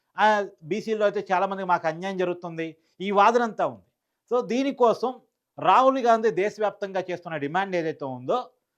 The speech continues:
అన్ని ఏ కులం ఎంత ఉంది, ఏ వర్గం ఎంత ఉంది, దాన్ని తేల్చాలి. ప్రత్యేకించి ఈ మధ్య కేంద్ర ప్రభుత్వం తీసుకొచ్చినటువంటి ఈడబ్ల్యూఎస్, అంటే ఎవరైతే అగ్రవర్ణాల్లో ఉన్నటువంటి పేదలకు కూడా రిజర్వేషన్ వర్తించాలి అనేటువంటి సూత్రం ఉందో,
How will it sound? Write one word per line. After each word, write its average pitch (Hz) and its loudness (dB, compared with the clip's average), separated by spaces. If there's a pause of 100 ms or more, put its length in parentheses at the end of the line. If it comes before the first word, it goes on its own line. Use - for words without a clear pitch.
(460)
అన్ని 233 0
ఏ 220 8
కులం 233 2
ఎంత 175 -6
ఉంది, 160 -4 (420)
ఏ 180 4
వర్గం 240 4
ఎంత 190 -6
ఉంది, 185 0
దాన్ని 185 0
తేల్చాలి. 190 0 (380)
ప్రత్యేకించి 208 2 (140)
ఈ 180 -2
మధ్య 240 2
కేంద్ర 226 -2
ప్రభుత్వం 220 -4
తీసుకొచ్చినటువంటి 196 -8
ఈడబ్ల్యూఎస్, 202 -2 (180)
అంటే 240 -2 (600)
ఎవరైతే 262 6 (440)
అగ్రవర్ణాల్లో 240 6
ఉన్నటువంటి 220 -4
పేదలకు 214 -2
కూడా 214 4
రిజర్వేషన్ 202 -2
వర్తించాలి 202 -2
అనేటువంటి 185 -6 (260)
సూత్రం 220 0
ఉందో, 110 -2